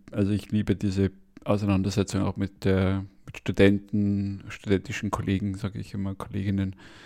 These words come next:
ähm, weil das einfach eine wahnsinnige Bereicherung ist, auch deine blinden Flecken zu entdecken in der Firma, wo du sagst,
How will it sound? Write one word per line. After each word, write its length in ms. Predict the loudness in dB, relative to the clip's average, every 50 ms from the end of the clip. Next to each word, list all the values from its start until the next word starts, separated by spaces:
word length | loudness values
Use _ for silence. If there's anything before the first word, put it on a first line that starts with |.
| -20 -20 -20 -20 -20 -12 -6
ähm, 440 | -2 -2 0 0 -2 -4 -6 -8 -10 -14 -20 -8 -4
weil 120 | -4 -4 -2
das 200 | -4 -6 -6 -6
einfach 200 | -6 -4 -4 -2
eine 140 | -2 -2 -2
wahnsinnige 460 | -2 -2 -4 -4 -4 -4 -4 -4 -4
Bereicherung 540 | -4 -2 0 0 0 0 0 -2 -2 0 0
ist, 140 | 0 0 -2
auch 140 | -2 -2 2
deine 240 | 4 4 6 4 4
blinden 340 | 2 2 2 2 2 0
Flecken 400 | 0 2 4 4 4 2 0 -4 -2
zu 140 | 0 0 0
entdecken 640 | 2 2 2 0 0 0 0 0 0 0 -2 -4 -10 -16 -20 -20 -20 -20 -20 -20 -20 _ _ -16 -10 -6
in 140 | -2 0
der 100 | 0 0
Firma, 480 | 0 2 2 2 4 4 4 4 2 2
wo 80 | 0 -2
du 120 | -4 -4
sagst, 300 | -6 -6 -6 -8 -10